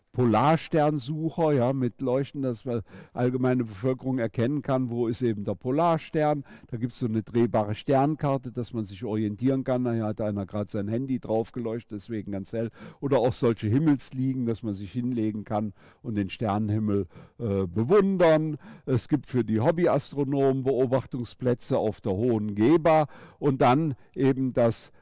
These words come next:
ganz grandiose, also hier kann man dann sein Teleskop aufbauen und beobachten.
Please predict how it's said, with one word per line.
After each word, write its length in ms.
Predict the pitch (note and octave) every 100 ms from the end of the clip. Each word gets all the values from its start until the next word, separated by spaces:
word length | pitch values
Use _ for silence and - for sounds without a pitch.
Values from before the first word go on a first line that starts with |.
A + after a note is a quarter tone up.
| _
ganz 420 | C3 D#3+ D3 -
grandiose, 720 | C#3 C#3 B2 C3+ C3+ C#3+ C3
also 220 | C3 A2 A2
hier 180 | A2+
kann 220 | G2 A2 G#2+
man 480 | G#2 G#2 G#2 F#2+ -
dann 300 | F#2 G2+ G2+
sein 320 | A2 F#2+ F2+
Teleskop 560 | G#2 F#2 - E3 D#3+
aufbauen 720 | F#2+ A#2 G#2+ - A#2+ A#2 A2+ F#2+
und 200 | G2 -
beobachten. 720 | A#2+ D#3 C#3+ B2+ - C#3+ C3+